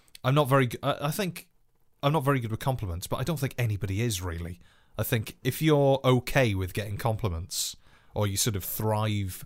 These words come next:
well, not, not thrive on it, 'cause I think it is a good thing to get.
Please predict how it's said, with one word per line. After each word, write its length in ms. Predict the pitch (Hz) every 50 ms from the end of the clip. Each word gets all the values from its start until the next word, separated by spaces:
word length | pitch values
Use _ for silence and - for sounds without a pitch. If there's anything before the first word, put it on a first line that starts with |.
| - - -
well, 100 | - 240
not, 200 | 254 254 226 - - - _ _ - - - - _ _ _ _ -
not 200 | 165 196 202 151
thrive 520 | - - - 151 160 160 160 165 151 120 110
on 100 | 92 101
it, 60 | -
'cause 180 | - 127 107
I 60 | 127 123
think 200 | - 151 131 -
it 80 | 120
is 140 | - 131 113
a 60 | 123
good 200 | 107 107 117 104
thing 280 | - - - 110 104 101
to 120 | - 110
get. 320 | 98 110 104 87 - -